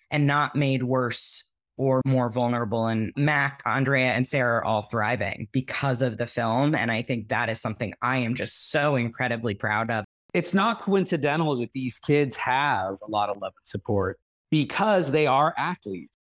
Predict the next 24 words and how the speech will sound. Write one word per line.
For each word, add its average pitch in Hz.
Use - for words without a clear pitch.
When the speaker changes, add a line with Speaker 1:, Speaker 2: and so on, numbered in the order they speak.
Speaker 2:
The 135
fact 170
that 180
they 170
have 160
to 165
be 147
so 156
courageous 127
to -
be 120
an 117
athlete, 107
to 113
take 120
on 120
the 117
pressure 123
of 98
being 110
a 104
trans 110
youth 107
athlete, 92